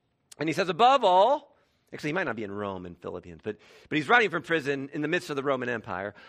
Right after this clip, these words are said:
"Above all, you must live as citizens of heaven." That's your true identity.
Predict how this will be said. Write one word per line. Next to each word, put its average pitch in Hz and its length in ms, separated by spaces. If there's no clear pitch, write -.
"Above 208 320
all, 190 160
you 180 140
must 196 280
live 190 460
as 156 300
citizens 175 1160
of 117 80
heaven." 104 340
That's 160 360
your 147 80
true 127 400
identity. 95 480